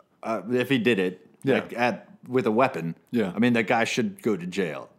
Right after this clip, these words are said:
Speaker 2: Yeah.
Speaker 1: It's just you don't wanna be one of the ones saying,
Speaker 2: Right, but
Speaker 1: you
Speaker 2: it
Speaker 1: know that he should go to jail. You don't wanna be the one sending him to jail.
Speaker 2: Right, but there's that, but it's also like, what's, how do you address the ish-, the, the base issue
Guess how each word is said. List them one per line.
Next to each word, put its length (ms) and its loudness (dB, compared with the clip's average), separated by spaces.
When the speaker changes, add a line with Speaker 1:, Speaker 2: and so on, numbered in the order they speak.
Speaker 2:
Yeah. 100 -2
Speaker 1:
It's 100 -4
just 140 -2
you 100 2
don't 120 4
wanna 140 2
be 180 0
one 180 0
of 60 -2
the 80 0
ones 240 0
saying, 380 -4
Speaker 2:
Right, 300 0
but 160 4
Speaker 1:
you 100 8
Speaker 2:
it 60 4
Speaker 1:
know 200 8
that 140 2
he 120 2
should 240 -2
go 140 4
to 80 2
jail. 300 2
You 140 2
don't 100 4
wanna 160 2
be 80 2
the 100 2
one 200 2
sending 360 -6
him 160 -20
to 60 -20
jail. 100 -10
Speaker 2:
Right, 380 -2
but 160 2
there's 160 2
that, 240 0
but 120 2
it's 140 -2
also 320 0
like, 340 -4
what's, 340 -2
how 220 0
do 60 2
you 180 4
address 340 0
the 160 0
ish-, 220 0
the, 120 4
the 220 -4
base 520 0
issue 580 -2